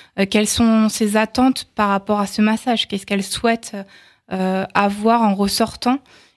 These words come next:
Et, euh, et donc, bah, par rapport à ça, euh, je vais l'orienter.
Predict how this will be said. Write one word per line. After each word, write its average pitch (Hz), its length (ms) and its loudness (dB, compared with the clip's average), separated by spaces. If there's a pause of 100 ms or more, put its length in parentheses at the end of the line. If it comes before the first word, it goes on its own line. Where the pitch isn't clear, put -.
(120)
Et, 196 220 2
euh, 190 340 2
et 190 200 -2
donc, 214 240 0 (180)
bah, 175 140 0
par 202 200 -2
rapport 208 340 0
à 196 120 0
ça, 214 360 -2 (320)
euh, 185 140 0
je 190 160 -2
vais 196 100 2
l'orienter. 190 640 0